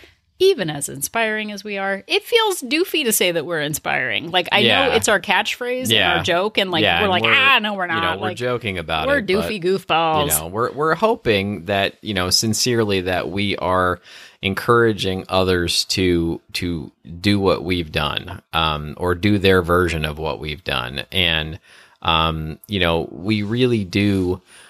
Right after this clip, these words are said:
Speaker 2: want to, you know, own our successes deep down and not sabotage ourselves.
Speaker 1: And for, for you out there, every day that you're fighting for yourself is a success.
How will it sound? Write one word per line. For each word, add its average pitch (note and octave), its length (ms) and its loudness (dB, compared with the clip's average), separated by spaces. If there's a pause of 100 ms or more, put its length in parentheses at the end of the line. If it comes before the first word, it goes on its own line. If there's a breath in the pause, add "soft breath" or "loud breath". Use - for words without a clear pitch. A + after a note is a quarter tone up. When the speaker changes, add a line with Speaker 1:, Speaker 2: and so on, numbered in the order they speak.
(140 loud breath)
Speaker 2:
want F#2+ 360 0
to, E2+ 520 0 (140)
you G2 80 -4
know, D#2+ 260 -2
own G2 300 2
our F2 160 2
successes E2 800 0
deep E2+ 300 -6
down D2 400 -2
and E2 300 -2
not F2 300 -2
sabotage D2 720 -2
ourselves. G#1 600 -4 (260)
Speaker 1:
And C#4 360 2 (220)
for, C4+ 280 0 (140)
for - 200 -10
you C4+ 380 -2
out F#3 260 0
there, D3+ 300 -2 (840 loud breath)
every C4+ 340 2
day G3 200 2
that F#3+ 140 -4
you're E3 120 -4
fighting D#3 360 -2
for F#3 100 -8
yourself F3+ 640 -2 (140)
is D#3 200 -2
a C#3+ 80 -6
success. - 760 -4